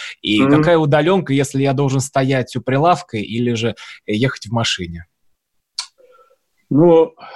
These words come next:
Speaker 2: э, я, я понимаю пафос всех этих выступлений. Ну, там главный,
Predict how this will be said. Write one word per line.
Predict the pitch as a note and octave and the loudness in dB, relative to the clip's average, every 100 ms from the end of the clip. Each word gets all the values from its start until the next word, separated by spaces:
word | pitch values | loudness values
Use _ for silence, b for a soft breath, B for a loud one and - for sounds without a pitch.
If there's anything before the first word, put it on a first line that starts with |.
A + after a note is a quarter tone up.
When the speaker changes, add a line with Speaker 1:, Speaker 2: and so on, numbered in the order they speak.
| C3 | -20
Speaker 2:
э, | D#3+ D3+ C#3+ D3 D#3 D3+ D3+ D#3+ | -14 -8 -6 -4 -4 -4 -2 0
я, | D#3+ D#3 | 0 2
я | D#3 E3 | 4 4
понимаю | D3+ D#3 E3 G3 F#3 D#3 | 2 0 2 2 0 0
пафос | - - B2 | -4 -4 -8
всех | - D3 - | -10 -10 -8
этих | C3 D3+ C3 | -8 -8 -8
выступлений. | B2+ - C#3+ E3+ F#3 B2+ | -8 -6 -2 2 2 2
Ну, | D3 A#2+ | -2 -4
там | - B2 B2 | -2 -2 -2
главный, | C3 C#3+ D#3 D3 C#3+ C3 | -2 2 4 4 2 0